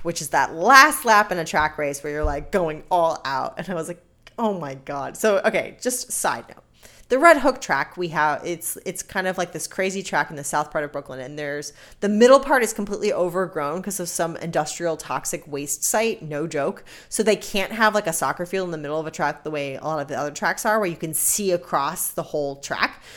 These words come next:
So half of this track doesn't really have spectators. It's a little bit quieter, um, because it's behind this overgrown bush situation.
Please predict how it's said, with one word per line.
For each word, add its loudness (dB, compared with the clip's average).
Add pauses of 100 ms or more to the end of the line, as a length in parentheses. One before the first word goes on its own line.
(180)
So 6
half 6
of -8
this -2
track 2
doesn't 2
really -2
have 2 (300)
spectators. 0
It's -4
a 0
little 2
bit 0
quieter, 0
um, -2
because -6
it's -10
behind -4
this -4
overgrown -6
bush -6
situation. -2